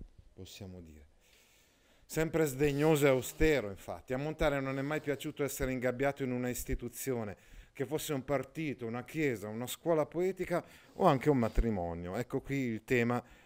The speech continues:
eh, che toccheremo oggi. C'è il rapporto che ha avuto con questa donna, Drusilla Tanzi, che ha sposato praticamente poco prima che, che poi lei morisse.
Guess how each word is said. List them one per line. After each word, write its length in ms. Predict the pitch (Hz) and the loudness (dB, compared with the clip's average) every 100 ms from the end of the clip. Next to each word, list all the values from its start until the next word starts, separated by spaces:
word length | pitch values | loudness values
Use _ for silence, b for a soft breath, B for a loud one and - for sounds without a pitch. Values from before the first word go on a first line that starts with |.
| b | b
eh, 460 | - 107 98 92 92 - - | -4 -2 -2 -4 -8 -16 -14
che 180 | - - | -10 -6
toccheremo 760 | 117 - 123 123 117 117 113 123 | -6 -4 -2 -2 -2 -2 -4 -2
oggi. 600 | 101 92 85 82 92 - b b b b | -2 -4 -8 -10 -10 -12 b b b b
C'è 240 | - 165 139 | 2 6 6
il 220 | 110 113 | 6 2
rapporto 640 | 143 - 180 160 110 - 98 | 0 2 6 6 6 0 -4
che 140 | 127 | -2
ha 20 | |
avuto 320 | 123 139 - | -2 -2 -4
con 160 | 101 107 | -6 -6
questa 360 | 120 113 - 131 | -8 -8 -4 0
donna, 440 | 160 143 104 92 | 2 2 -2 -8
Drusilla 480 | 90 113 127 127 156 | -8 -8 -6 -4 -4
Tanzi, 560 | 160 147 151 - 160 - b b | -2 -4 -4 -8 -10 -10 b b
che 120 | - | -4
ha 60 | 160 | -4
sposato 580 | - 180 151 147 143 139 | -2 0 2 2 2 -4
praticamente 720 | 123 120 127 151 117 113 123 | -6 -4 -2 0 0 -2 -6
poco 240 | 120 143 | -6 -6
prima 320 | 127 127 131 | -4 -2 -4
che, 440 | - 107 98 90 90 | -4 -4 -4 -6 -8
che 60 | 92 | -10
poi 500 | 101 107 92 90 87 b b b b | -8 -6 -6 -6 -10 b b b b
lei 240 | 101 104 | -4 -2
morisse. 640 | 107 117 78 - - - | -2 -4 -6 -10 -12 -14